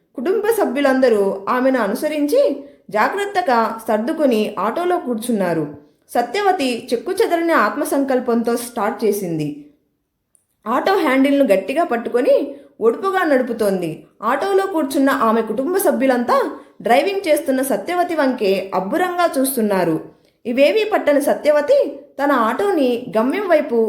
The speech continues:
పరుగులు తీయిస్తుంది. అందరితో పాటే ఆటోలో కూర్చుంది జానకమ్మ. ఆమె బయలుదేరింది వారందరికీ వీడ్కోలు చెప్పడానికి కాదు, మొట్టమొదటిసారిగా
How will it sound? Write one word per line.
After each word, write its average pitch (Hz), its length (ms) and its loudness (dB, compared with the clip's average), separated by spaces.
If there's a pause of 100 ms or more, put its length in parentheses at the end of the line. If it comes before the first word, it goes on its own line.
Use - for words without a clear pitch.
(120)
పరుగులు 302 380 0
తీయిస్తుంది. 214 680 -2 (560)
అందరితో 359 460 2
పాటే 311 360 2 (220)
ఆటోలో 359 400 -2
కూర్చుంది 262 520 -4
జానకమ్మ. 226 560 0 (480)
ఆమె 285 200 2
బయలుదేరింది 294 800 0 (160)
వారందరికీ 240 640 0
వీడ్కోలు 262 460 -4
చెప్పడానికి 247 560 0
కాదు, 180 280 2 (1400)
మొట్టమొదటిసారిగా 262 1000 0